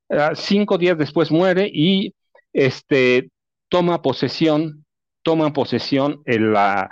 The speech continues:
revolucionario carrancista Isidro Fabel Alfaro, considerado por muchos padre de la diplomacia moderna de este país.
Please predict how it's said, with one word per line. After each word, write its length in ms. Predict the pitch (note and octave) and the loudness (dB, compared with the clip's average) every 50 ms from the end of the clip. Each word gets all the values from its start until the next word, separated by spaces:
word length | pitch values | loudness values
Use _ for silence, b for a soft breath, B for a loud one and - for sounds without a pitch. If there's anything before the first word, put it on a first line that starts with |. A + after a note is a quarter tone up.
| B B B _ - | B B B _ -4
revolucionario 1160 | C#3 B2 C3+ C3+ B2+ A#2 A#2 A#2 A#2 A#2 A#2 G#2+ - - A2+ G2+ G#2 A2+ C3 C#3 D3+ D3+ D3+ | -2 0 2 2 2 2 2 2 2 0 0 -2 -2 -2 0 0 0 0 0 0 0 0 -2
carrancista 800 | D3 G#2+ G2 F#2+ G2+ G2 F#2+ - - - A#2+ - _ - B2+ D3 - | -2 -4 -4 -4 -4 -6 -6 -8 -10 -10 -10 -8 _ -6 -6 -6 -6
Isidro 500 | - A2+ - - A#2+ A#2+ G2+ G#2+ A2 - - | -8 -10 -8 -4 -6 -4 -4 -4 -8 -8 -6
Fabel 260 | G#2 F#2 G2 G#2 G#2 | -6 -2 -2 0 0
Alfaro, 520 | G2 F#2+ - - G#2 G2 G2 F#2+ G2 A2 _ _ _ _ _ _ _ _ _ _ _ _ _ _ _ - | 0 -2 -2 -4 -2 -2 -2 -4 -6 -10 _ _ _ _ _ _ _ _ _ _ _ _ _ _ _ -6
considerado 760 | - C3+ C3 B2 - C#3+ B2+ G#2+ A#2+ A#2 B2 C3 C#3 D3 D3 | -2 -2 -2 0 0 -2 0 0 2 2 2 2 0 0 -2
por 160 | C#3+ B2+ A2+ | 0 0 0
muchos 480 | A2 A2+ B2+ C3+ - - C#3+ - - _ - | 2 0 0 0 -2 -4 -6 -6 -8 _ -4
padre 460 | - C3 B2 C3 B2+ C#3+ E3 F3+ - A#2+ | -2 -2 -2 0 -2 0 -2 -2 -2 -2
de 160 | A#2 A2 A2 | -2 -2 0
la 100 | G#2+ G#2 | 0 0
diplomacia 880 | G2+ G#2 G2+ - A2+ A2 A2 A#2 B2 B2+ - C3+ C3 C3+ C3 C3 - _ _ | 0 -2 -4 -2 -2 0 0 -2 -2 -2 -2 0 0 0 0 -2 -6 _ _
moderna 800 | - A#2+ A#2 A2+ A2 A#2 A#2 A2 G#2+ B2 C3 B2 C#3 D3 D#3+ D3 | -2 0 2 2 4 2 2 2 2 2 2 2 2 2 0 0
de 100 | G#2+ G#2+ | 0 -2
este 220 | A2 - - B2 | -2 -2 -2 -2
país. 420 | - B2+ A#2 A#2 C3 D3 - - | 0 0 2 2 2 0 -2 -6